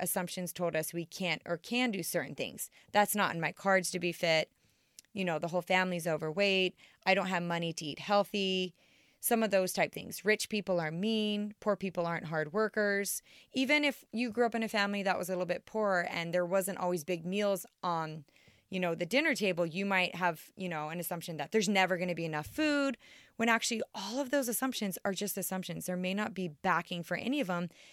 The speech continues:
They just become, you know, an assumption that then becomes a belief, and then we are using it in our belief window of how we view things,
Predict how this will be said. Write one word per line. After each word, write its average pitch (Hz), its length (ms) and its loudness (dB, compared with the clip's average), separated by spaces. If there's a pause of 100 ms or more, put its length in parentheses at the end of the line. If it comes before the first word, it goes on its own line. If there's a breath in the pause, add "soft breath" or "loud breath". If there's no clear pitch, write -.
(140)
They 202 140 2
just 196 380 0
become, 175 760 -2 (680 soft breath)
you 196 80 -2
know, 180 200 2
an 185 140 -2
assumption 214 480 0
that 180 180 0
then 190 160 0
becomes 180 440 -4
a 170 40 2
belief, 175 560 -2
and 175 200 0
then 175 280 0
we 175 180 -2
are 165 60 2
using 190 460 -2
it 170 140 2
in 170 120 -4
our 160 140 -2
belief 175 380 -4
window 160 320 2
of 165 180 -2
how 170 220 2
we 160 180 -2
view 190 300 -4
things, 156 420 -6